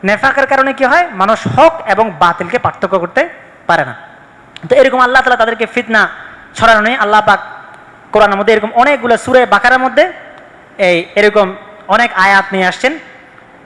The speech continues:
যেখানে মারকাজিয়াতুল, আহ, ইসলাহ ওয়াল ইফসাদের আয়াতগুলো আছে। আচ্ছা, সময় যেহেতু চলে যাচ্ছে, বেশি ওদিকে না যায়। এরপরে পাঁচ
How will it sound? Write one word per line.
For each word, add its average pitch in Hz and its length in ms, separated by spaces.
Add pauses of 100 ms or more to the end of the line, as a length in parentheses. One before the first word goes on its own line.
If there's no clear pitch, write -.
(720)
যেখানে 214 340
মারকাজিয়াতুল, 208 680 (260)
আহ, 170 260
ইসলাহ 220 420
ওয়াল 208 220
ইফসাদের 208 320
আয়াতগুলো 175 460
আছে। 139 240 (1600)
আচ্ছা, 170 280 (300)
সময় 220 240
যেহেতু 220 180
চলে 208 120
যাচ্ছে, 202 200
বেশি 202 280
ওদিকে 190 220
না 175 160
যায়। 208 180
এরপরে 262 340
পাঁচ 233 200